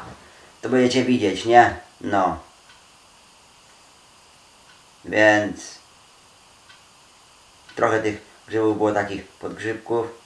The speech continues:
Myślałem, że kozaki będą, ale nie było. Może i by były, ale gdzie indziej w lesie. Byliśmy w takich chojarach, to powiem wam, że więcej było, najwięcej było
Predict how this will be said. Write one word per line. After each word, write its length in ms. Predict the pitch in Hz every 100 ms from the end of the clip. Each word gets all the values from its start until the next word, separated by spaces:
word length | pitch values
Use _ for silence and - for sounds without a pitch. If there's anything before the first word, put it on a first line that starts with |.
| - - _ - - -
Myślałem, 240 | - 107 98
że 80 |
kozaki 420 | 101 98 110 - 101
będą, 320 | 104 107 98
ale 160 | 98
nie 120 | 98 92
było. 360 | 87 82 76 - - - - -
Może 180 | 104 113
i 40 |
by 100 | 113
były, 220 | 131 123
ale 120 | 98 95
gdzie 440 | 82 87 98 117
indziej 280 | 110 95 87
w 40 |
lesie. 300 | 90 87 87 - - - -
Byliśmy 240 | 98 98
w 40 | 98
takich 240 | 98 98
chojarach, 600 | - 98 101 95 90 -
to 140 | 98 90
powiem 260 | 92 92
wam, 200 | 87 92
że 180 | 87 87 - - -
więcej 320 | 104 95 98
było, 520 | 82 92 95 95 90 -
najwięcej 480 | 95 95 107 107 101
było 580 | 101 98 95 98 98